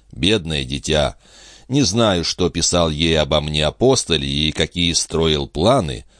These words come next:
но мне показалось, что она питала надежды на моё более длительное пребывание в Смирне. Я уехал из этого города через двенадцать дней после моего прибытия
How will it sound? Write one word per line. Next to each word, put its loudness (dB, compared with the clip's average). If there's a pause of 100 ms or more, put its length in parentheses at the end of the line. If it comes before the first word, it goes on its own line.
(160)
но -2
мне 2
показалось, 2
что 0
она 0
питала 0
надежды 0
на 0
моё 2
более 2
длительное -2
пребывание -2
в -4
Смирне. -2 (880)
Я 4
уехал 2
из 0
этого 0
города 2
через 0
двенадцать -2
дней 0
после 0
моего 0
прибытия 2